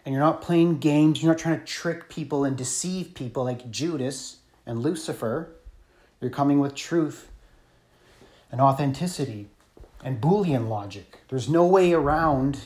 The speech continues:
You cannot get out of the orconomic data processing algorithm. You can't. There's no way.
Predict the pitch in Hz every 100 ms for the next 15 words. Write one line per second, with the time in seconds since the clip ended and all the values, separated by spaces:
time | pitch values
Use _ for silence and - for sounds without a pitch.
0 | - 131 135 - 139 135 160 170 - -
1 | 147 139 147 127 131 143 143 131 131 139
2 | 127 107 139 139 131 127 - _ _ _
3 | _ _ - - 139 147 139 117 131 117
4 | 110 - _ _ _ _ _ - 139 151
5 | 139 104 90 - _ _ _ _ 147 139
6 | 165 202 - - _ _ _ - 131 135
7 | 160 151 185 -